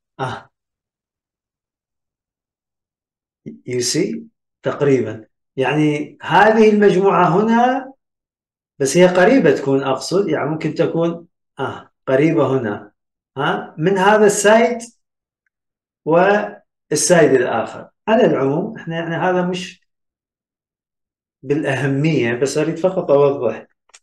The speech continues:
وممكن أيضا بالسايد الآخر نقلبها، ها؟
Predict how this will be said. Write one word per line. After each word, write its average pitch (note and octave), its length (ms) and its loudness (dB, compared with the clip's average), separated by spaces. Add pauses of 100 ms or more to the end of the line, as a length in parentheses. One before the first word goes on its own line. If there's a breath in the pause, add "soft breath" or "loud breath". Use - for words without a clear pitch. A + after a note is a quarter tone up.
(420)
وممكن E3+ 1300 0
أيضا F3+ 280 6
بالسايد D3 400 4
الآخر D3+ 600 2
نقلبها، D#3+ 800 2 (260)
ها؟ A3+ 460 -2